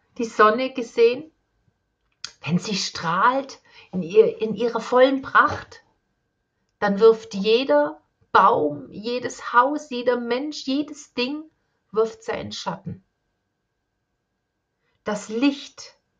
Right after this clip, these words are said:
wird nie ohne Schatten sein.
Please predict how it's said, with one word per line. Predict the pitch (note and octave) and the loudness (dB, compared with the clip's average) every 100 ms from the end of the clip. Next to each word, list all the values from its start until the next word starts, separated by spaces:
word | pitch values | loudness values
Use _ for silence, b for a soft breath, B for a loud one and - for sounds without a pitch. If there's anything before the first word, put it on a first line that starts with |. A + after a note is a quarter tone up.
| _ _ _ _ _ _ _ | _ _ _ _ _ _ _
wird | F#3+ F#3+ | -10 0
nie | F#3 G#3+ B3 C4+ - | 2 2 0 -4 -8
ohne | - G#3+ G#3+ | -8 -6 -6
Schatten | - A#3 A#3 F#3+ | -4 -4 -4 -10
sein. | - D3 D3 D#3+ | -8 -8 -6 -8